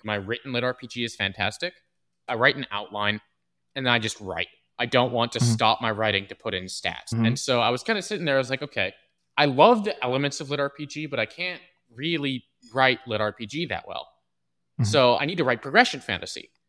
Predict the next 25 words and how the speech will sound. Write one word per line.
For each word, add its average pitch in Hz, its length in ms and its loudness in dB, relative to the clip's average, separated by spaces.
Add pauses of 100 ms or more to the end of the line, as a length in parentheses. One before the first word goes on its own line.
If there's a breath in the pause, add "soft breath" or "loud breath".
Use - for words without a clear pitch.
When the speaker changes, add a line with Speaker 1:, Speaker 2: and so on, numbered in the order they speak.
(220)
Speaker 1:
which 139 160 0
I 127 60 6
love, 139 460 4
but 127 180 0
again, 147 340 -2
the 127 100 0
issue 131 340 -4
now 139 340 2
is 110 160 -4
progression 143 400 -6
fantasy 113 300 -4
is 101 40 -12
a 98 60 -4
hard 104 200 -4
sell. - 300 -4 (640)
You 170 120 -4
can 202 140 2
do 175 200 0
really 143 220 2
well 123 200 4
with 101 160 -2
it 92 120 -2
on 107 160 -4
Roll 101 160 -4
Road, 101 260 -4